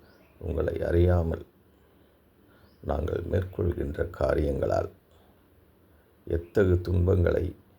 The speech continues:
நாங்கள் சந்தித்து கொண்டிருக்கின்றோம். அதனால் எத்தகு ஆத்தும இழப்புகளை நாங்கள் மேற்கொண்டு கொண்-,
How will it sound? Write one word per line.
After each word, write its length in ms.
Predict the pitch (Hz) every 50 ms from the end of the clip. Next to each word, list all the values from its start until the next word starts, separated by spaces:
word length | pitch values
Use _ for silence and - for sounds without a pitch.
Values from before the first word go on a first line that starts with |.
| _ _ _ _ _ _ _ _ _ _ _ _ _ _ _ _
நாங்கள் 340 | - 87 85 85 90 92 92
சந்தித்து 580 | 90 - - 80 78 78 76 87 92 - - 87
கொண்டிருக்கின்றோம். 1000 | 87 - - - 82 80 80 73 80 85 - - - 82 78 - 78 71 - - - - _ _ _ _ _ _ _ _ _ - _ _ - - - _ _ - _ _ _ - - - _
அதனால் 500 | - - 78 73 - 80 67 52 50 50 - - - _ _ - - _ _ _ _ _ - _ - _ _ _ _ - _ _ - _ -
எத்தகு 520 | - 78 85 - - - 107 95 90 87 78
ஆத்தும 640 | - - 76 78 90 - - - 92 87 87 82 - - - - - - _ _ _ _ - -
இழப்புகளை 720 | 80 85 95 90 92 - - - - - 64 62 - 92 - - - _ _ - - _ _ _ _ _ _
நாங்கள் 380 | - - 71 69 71 69 58 -
மேற்கொண்டு 600 | - 69 82 90 92 - - 95 92 92 90 90 -
கொண்-, 180 | - - 85 -